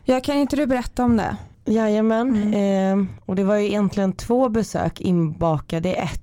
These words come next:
Speaker 2: Det blir ju så dålig kommunikation mellan läkare ibland.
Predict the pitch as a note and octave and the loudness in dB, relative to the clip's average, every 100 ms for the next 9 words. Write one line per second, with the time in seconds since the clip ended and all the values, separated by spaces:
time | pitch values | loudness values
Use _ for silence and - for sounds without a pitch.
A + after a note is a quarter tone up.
0 | - F3+ F3 G3 F3+ D#3+ D#3+ D#3+ D3 E3 | -8 -4 0 2 2 0 -2 -6 -2 0
1 | D#3 D3 - D#3 D3+ - D#3 - D3+ D3+ | 0 0 -2 0 0 -2 -4 -2 -2 -2
2 | D3 C#3+ D3 C#3+ - E3 D#3+ - F3 F3+ | -2 -2 -6 -8 -10 -4 -4 -2 -4 -2
3 | F#3+ A#3 | -2 -4